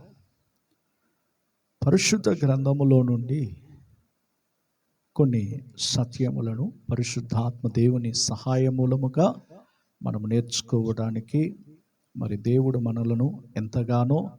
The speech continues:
సిద్ధపరుస్తూ ఉన్నాడు. ఎందుకంటే ఆయన ఉన్నతమైన ఉపదేశములను, పరలోక మర్మములను ప్రతి ఒక్కరి జీవితాలలో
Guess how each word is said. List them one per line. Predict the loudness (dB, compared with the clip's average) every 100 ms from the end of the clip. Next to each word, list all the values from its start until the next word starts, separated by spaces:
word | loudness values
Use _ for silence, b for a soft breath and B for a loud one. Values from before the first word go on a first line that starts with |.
| -20 b b b _ _ -10
సిద్ధపరుస్తూ | -4 0 2 2 2 0 -2 -4 -2
ఉన్నాడు. | -2 -4 -4 -6 -8 -18 _ _ -20 _ _ -10
ఎందుకంటే | -6 -4 -4 -2 -2 -2 -10 -16 -20 _ _ _ _ _ _ _ _ _ _ _ _ 4
ఆయన | 6 4 2 0 -2 -6 -12 -4
ఉన్నతమైన | 0 2 2 2 2 2 2 0 -2 -4 -4
ఉపదేశములను, | 0 0 2 0 -2 -4 -6 -6 -8 -10 -14 _ _ _ _ _ _ _ _ _ _ _ _ _ _ _ _ _ _ _ -2
పరలోక | 4 6 6 4 0 -8 -10 -20 _ _ -12
మర్మములను | -4 0 4 4 4 2 -4 -8 -12 -20 _ _ _ _ _ _ _ _ _ _ _ _ -2
ప్రతి | 0 2 4
ఒక్కరి | 4 4 4 2
జీవితాలలో | 2 -4 -2 -2 -4 -4 -2 0 -2 -2